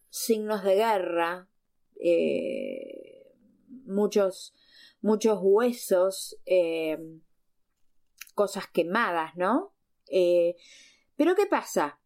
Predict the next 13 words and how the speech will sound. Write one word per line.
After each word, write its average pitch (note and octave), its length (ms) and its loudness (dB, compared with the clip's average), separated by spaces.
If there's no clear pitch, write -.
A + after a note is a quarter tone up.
Hubo F#3+ 380 4
un F3+ 640 -4
momento A3 880 2
de D#3+ 920 -2
miles A3+ 440 2
de G#3 160 2
años A3 760 -2
donde G3+ 640 0
se E4 180 0
fue - 180 0
acumulando G#3 920 0
cerámica, F3+ 1040 -2
eh, D#3+ 560 -2